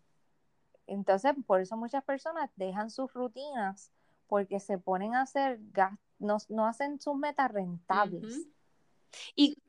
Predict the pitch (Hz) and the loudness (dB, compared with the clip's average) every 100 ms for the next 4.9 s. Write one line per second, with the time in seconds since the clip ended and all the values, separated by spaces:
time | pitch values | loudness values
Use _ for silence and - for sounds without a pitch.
0 | _ - 202 220 262 262 285 302 277 214 | _ -4 -2 0 0 2 2 2 2 0
1 | 190 185 208 220 214 233 269 285 294 226 | -4 -6 -2 2 2 2 -2 -2 0 0
2 | 196 180 226 262 254 269 - 262 254 254 | -2 -2 2 2 8 8 8 4 4 2
3 | - 240 240 240 240 226 226 240 294 302 | 2 0 2 2 2 2 2 2 2 4
4 | 311 311 330 330 294 240 226 226 226 | 2 2 4 4 8 8 8 2 -2